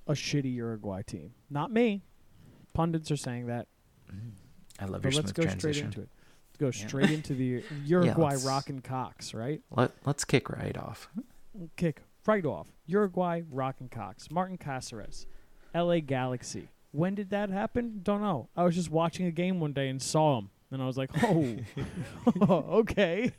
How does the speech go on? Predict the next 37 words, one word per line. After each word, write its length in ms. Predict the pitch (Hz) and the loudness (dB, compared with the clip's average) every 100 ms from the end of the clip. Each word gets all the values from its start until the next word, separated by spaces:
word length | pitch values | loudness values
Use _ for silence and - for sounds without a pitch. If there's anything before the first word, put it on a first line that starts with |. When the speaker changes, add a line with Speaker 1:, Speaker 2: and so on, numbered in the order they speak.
| 247 | 0
Speaker 1:
<laughs> 160 | - | 0
I 160 | 190 208 | 2 2
know, 140 | 214 196 | 2 0
I 100 | 240 | 2
know 160 | 233 | 2
this 260 | 185 202 - | 4 2 2
guy." 400 | 165 147 143 262 - - - - | 0 2 0 -4 -12 -20 -20 -2
Speaker 2:
How'd 200 | - 139 | 4 4
you 100 | 156 | 4
get 200 | 120 - | 2 -2
there? 200 | - - - _ _ - - _ | -2 -8 -10 _ _ -20 -20 _
Speaker 1:
Yeah, 240 | 185 190 - | 4 6 6
<laughs> 60 | - | 8
yeah, 260 | 269 208 | 10 10
exactly. 680 | 170 185 147 165 180 143 120 | 8 2 4 4 4 2 -2
We're 100 | 147 | -2
just 180 | 165 160 | -2 2
like, 140 | 160 | 0
Speaker 2:
Yeah. 60 | 143 | 0
Speaker 1:
"All 80 | 120 | -6
right, 120 | 208 - | -10 -4
all 120 | 220 | -2
right, 280 | 285 220 - | 0 -2 -2
why 200 | 185 262 | -2 -2
didn't 200 | 240 226 | -4 -2
I 80 | 214 | 2
hear 180 | 214 208 | 6 6
about 220 | 208 190 | 4 4
this 220 | 226 - | 0 2
one? 120 | 147 | 0
I, 240 | 143 214 165 | 0 -4 -8
I, 400 | 202 170 - 160 | -10 -14 -8 -6
I 20 | |
like 260 | 226 233 - | -4 -8 -6
Cáceres." 680 | 151 131 123 110 107 123 - - - - _ _ _ _ | -6 -4 -6 -6 -8 -12 -20 -20 -20 -20 _ _ _ _
Um, 300 | 135 127 | -2 -2
Speaker 2:
Yeah, 80 | 110 | -2